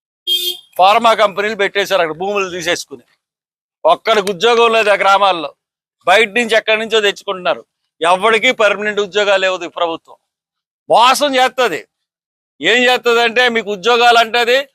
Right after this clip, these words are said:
ఉద్యోగాలు ఎవరు? మాకు రిలయన్స్ అని, మాకు ఒక అమలాప-, అది మా, నా కాన్స్టిట్యుయెన్సీలో ఒకటి ఉంది గాడిమొగలు.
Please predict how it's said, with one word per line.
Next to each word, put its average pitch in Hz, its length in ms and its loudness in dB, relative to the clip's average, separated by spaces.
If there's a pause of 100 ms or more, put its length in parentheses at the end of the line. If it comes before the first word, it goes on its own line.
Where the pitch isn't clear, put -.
(240)
ఉద్యోగాలు 240 500 2
ఎవరు? 220 360 2 (340)
మాకు 185 220 4
రిలయన్స్ 214 440 2
అని, 254 280 2
మాకు 214 280 2
ఒక 196 140 0 (920)
అమలాప-, 220 360 2
అది 185 340 2
మా, 170 480 2
నా 175 160 0
కాన్స్టిట్యుయెన్సీలో 214 760 0
ఒకటి 196 120 0
ఉంది 196 160 -4
గాడిమొగలు. 175 640 0